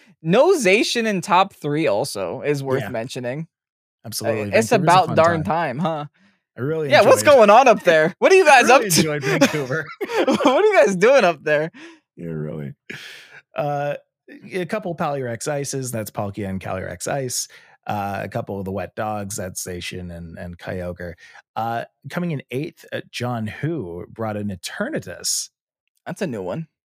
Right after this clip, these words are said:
Speaker 2: So here's the thing. When, when you don't see a lot of Zacians, you see a lot of other fun <laughs> stuff. I think
Speaker 1: Yeah.
Speaker 2: that's kinda what I'm learning from this,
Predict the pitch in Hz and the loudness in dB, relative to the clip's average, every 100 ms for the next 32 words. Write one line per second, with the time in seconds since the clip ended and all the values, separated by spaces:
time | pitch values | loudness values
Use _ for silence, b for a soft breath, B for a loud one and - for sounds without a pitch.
0 | _ B B 262 233 214 285 370 247 185 | _ B B -6 -4 -6 -6 -6 -8 -6
1 | 165 131 160 220 214 208 180 214 233 160 | -6 -6 -6 -4 -6 -6 -6 -6 -4 -6
2 | 285 - - 233 185 139 147 156 139 117 | -6 -6 -6 -4 -4 -4 -4 -6 -6 -4
3 | - 110 117 165 170 180 190 - _ _ | -4 -4 -6 -6 -4 -6 -8 -10 _ _
4 | _ _ _ 143 160 - 285 214 196 160 | _ _ _ -6 -4 -4 -4 -4 -4 -4
5 | 143 139 - 147 127 120 - 151 - - | -4 -6 -6 -6 -6 -4 -4 -4 -8 -14
6 | - _ _ _ _ _ _ _ _ _ | -16 _ _ _ _ _ _ _ _ _
7 | _ _ - 180 - 247 359 - 196 170 | _ _ -6 -2 4 4 4 0 -4 -4
8 | 160 147 135 131 127 120 104 98 98 | -4 -4 -4 -6 -6 -8 -8 -10 -12